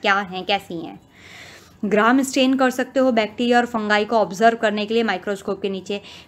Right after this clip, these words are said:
बैक्टीरिया का कल्चर लगा सकते हो, ससेप्टेबिलिटी टेस्ट कर सकते हो ये डिटेक्ट करने के लिए कि कोई माइक्रो ऑर्गेनिज्म है क्या।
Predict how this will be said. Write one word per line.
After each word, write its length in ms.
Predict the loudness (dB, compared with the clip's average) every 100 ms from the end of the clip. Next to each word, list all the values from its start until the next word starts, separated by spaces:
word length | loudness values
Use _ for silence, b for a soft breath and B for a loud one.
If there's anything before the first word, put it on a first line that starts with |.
| 0
बैक्टीरिया 500 | 0 2 0 0 0
का 100 | -2
कल्चर 360 | -2 -2 0
लगा 240 | 0 0 0
सकते 280 | -2 -4 -4
हो, 60 |
ससेप्टेबिलिटी 720 | -4 -6 -6 -4 -4 -4 -6
टेस्ट 320 | -4 -2 -4 -2
कर 140 | -4
सकते 340 | -2 -8 -4
हो 520 | -4 -2 -2 -2 -4 -8 -4
ये 140 | 0
डिटेक्ट 420 | 2 0 0 -2 0
करने 320 | 0 0 -4
के 180 | -4 -4
लिए 260 | -2 -4
कि 140 | -4 -4
कोई 160 | -2
माइक्रो 380 | -2 -4 -4 0
ऑर्गेनिज्म 540 | 0 -2 -4 -2 -4
है 280 | -4 -2 -2
क्या। 600 | -2 -4 -4 -2 -4 -8